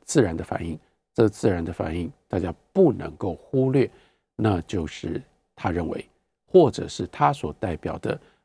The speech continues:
民进党这一部分的立场跟看法，他们认为蒋万安乃至于如果蒋万安代表国民党来选台北市长，最大的弱点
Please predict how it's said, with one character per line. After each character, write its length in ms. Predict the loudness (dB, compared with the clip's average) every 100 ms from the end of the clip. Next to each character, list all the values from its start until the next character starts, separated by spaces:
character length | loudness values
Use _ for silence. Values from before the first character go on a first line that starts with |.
| 2
民 160 | 6
进 100 | 6
党 180 | 4 -4 -6
这 180 | 2 2
一 80 | 4
部 200 | 2 0
分 160 | -2
的 100 | -4
立 120 | -2 -2
场 240 | -4 -10
跟 160 | -8 -8
看 240 | -6 -6
法， 160 | -6 -8
他 60 |
们 100 | -6
认 140 | -4 -4
为 220 | -6 -8 _ _ _ _
蒋 240 | 0 2 4
万 180 | 2 2
安 260 | 0 0
乃 180 | -2 -6
至 240 | -8 -6
于 260 | -4 -4 -4 4
如 240 | 6 6
果 220 | 4 0
蒋 240 | 0 -4 -6
万 140 | -4
安 180 | -2 -2 -4 _ _ _
代 220 | 4 4
表 260 | 4 2 -2 -6 _ _ 2
国 80 |
民 100 | 2
党 140 | 2 0
来 120 | -2
选 200 | -4 -6
台 160 | -6 -6
北 100 | -6
市 160 | -8
长， 180 | -8 -8 _ _ _ 2
最 240 | 4 6
大 160 | 2 -2
的 100 | -2
弱 240 | -2 -2
点 180 | -4